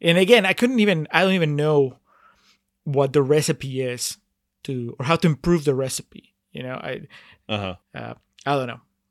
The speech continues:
Speaker 1: It's still a great movie. Everybody should watch it at least once. So four stars for me.
Speaker 2: All right. If you are listening to this on the day of release, it is February twenty-eighth. Here in a few weeks, we have a, another episode coming out.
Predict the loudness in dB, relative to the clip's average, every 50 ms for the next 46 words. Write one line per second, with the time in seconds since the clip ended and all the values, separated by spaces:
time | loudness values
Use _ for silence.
0 | _ _ -8 -6 -6 -4 -2 0 0 0 0 -2 _ -10 -6 -2 0 0 0 0
1 | 0 -2 -2 -4 -10 -6 -4 -2 2 2 2 2 2 0 0 0 0 0 2 0
2 | -2 -2 -2 -4 -6 -6 -6 -10 -10 -10 -10 -10 -12 -12 -12 _ _ _ _ _
3 | _ _ _ -14 -12 -12 -12 -12 -6 0 2 2 2 2 0 -2 -2 -2 -6 -8
4 | -10 -4 -2 0 2 2 2 0 -2 -6 -10 -16 -20 _ _ _ _ 2 4 8
5 | 8 10 8 8 6 2 -4 -2 2 4 4 4 6 4 6 6 8 8 8 6
6 | 6 4 2 0 0 0 0 2 2 2 2 4 2 2 4 6 6 8 8 8
7 | 6 4 4 4 2 2 0 -2 -4 -2 -2 -4 -4 -2 -2 -2 0 0 2 2
8 | 2 0 0 -2 -2 -2 0 0 0 0 0 0 -2 -2 -6 -8 -10 _ _ _
9 | _ _ _ _ -10 -6 -4 -4 -4 -4 -4 -4 -6 -8 -8 -6 -2 -2 0 0
10 | 0 0 -2 -2 -4 -2 0 0 0 2 2 0 0 0 -2 0 2 4 4 6
11 | 6 6 4 2 2 2 4 4 4 4 4 4 4 4 6 6 6 6 4 2